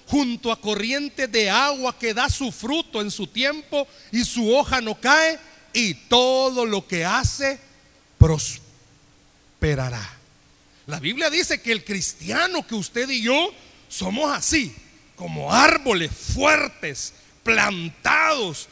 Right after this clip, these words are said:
por donde pasan las corrientes de las aguas y no nos van a derribar. Así nos describe, que usted y yo somos árboles frondosos, algunos, va,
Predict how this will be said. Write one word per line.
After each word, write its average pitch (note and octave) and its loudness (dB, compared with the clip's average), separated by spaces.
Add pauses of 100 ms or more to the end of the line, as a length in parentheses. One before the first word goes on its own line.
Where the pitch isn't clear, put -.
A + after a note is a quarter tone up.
(400)
por G3 0
donde F#3+ 0
pasan C#4+ 0
las A#3 -4
corrientes B3 -2
de A#3 -2
las G#3 -4
aguas F4+ 0
y E3 -2
no G#3+ 2
nos F#3 -6
van A#3 0
a G#3+ -4
derribar. D#3 -2 (220)
Así E3 -2
nos D4 -4
describe, G3 -4 (540)
que G#3 -2
usted B3+ -2
y C4+ 0
yo C#4+ 2
somos D4 0
árboles C4 -2 (260)
frondosos, C3 -2
algunos, C3+ -4
va, A#2+ -8